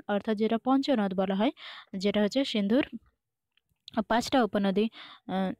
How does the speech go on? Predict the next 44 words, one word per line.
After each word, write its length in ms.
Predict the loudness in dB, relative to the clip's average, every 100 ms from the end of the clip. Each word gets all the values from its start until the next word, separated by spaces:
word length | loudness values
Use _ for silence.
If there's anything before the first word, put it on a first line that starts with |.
| _
সরি, 240 | -2 0 0
সপ্ত 360 | 0 -2 0
সিন্ধু 360 | 0 2 2 2
বলা 180 | 2 2
হতো 200 | 2 0
এটা, 200 | 0 0
সাতটা 380 | 0 -2 0 -2
উপনদী 340 | -2 -2 -2
মিলিয়ে। 300 | 0 0 0
সরস্বতী 460 | -2 -4 -2 -4 0
তো 120 | -2
এখন 180 | -2 -2
হারিয়ে 280 | 2 4 4
গেছে, 240 | 2 -2 -10 -14 -16 -2
তো 100 | 0
অনেক 180 | 0
সময় 140 | 0 0
পরীক্ষা 340 | 2 0 2
আসে 160 | 0 2
যে 100 | 0
কোন 260 | 0 0
নদী 140 | 0 0
হারিয়ে 260 | 2 2
গেছে 220 | 2 0 -2
সপ্ত 220 | -2 -2
সিন্ধুর 320 | -2 0 2
মধ্যে, 240 | 2 0 -4 -8 -20
সেটা 200 | -4 2
হচ্ছে 180 | 2 2
সরস্বতী, 500 | 0 0 0 -2 -4
ঠিক 140 | 0 0
আছে? 200 | 0 -4
আহ, 580 | -6 -20 _ _ -10
তো 320 | -2 2 2 2 _ -18 -18 -14
বাকি 360 | -2 0 2 2
হচ্ছে, 240 | 2 0
আহ, 720 | -2 -4 -20 _ _ 0 0 -2 _ _ _ _ _ -6
এখানে, 380 | -2 0 2 2 0 -12 _ _ -20 _
আহ, 480 | -2 0 2 2 0
site 300 | 0 0 2
have 160 | 0 0
been 160 | 0
found 320 | 0 0 2 2
in 120 | 0